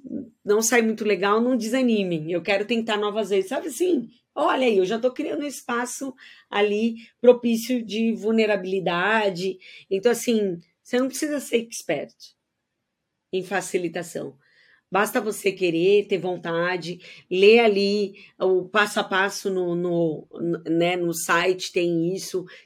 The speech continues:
que seja do Want for All, seja aí,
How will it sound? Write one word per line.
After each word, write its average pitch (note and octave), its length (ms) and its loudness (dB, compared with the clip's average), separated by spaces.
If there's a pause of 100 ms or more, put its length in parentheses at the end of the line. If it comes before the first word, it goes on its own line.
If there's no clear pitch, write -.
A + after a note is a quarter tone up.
que - 60 -16
seja A3 320 4
do G3 140 0
Want G3 340 4
for F#3 320 0
All, F3+ 600 4 (280)
seja G3 440 4
aí, F#3 420 0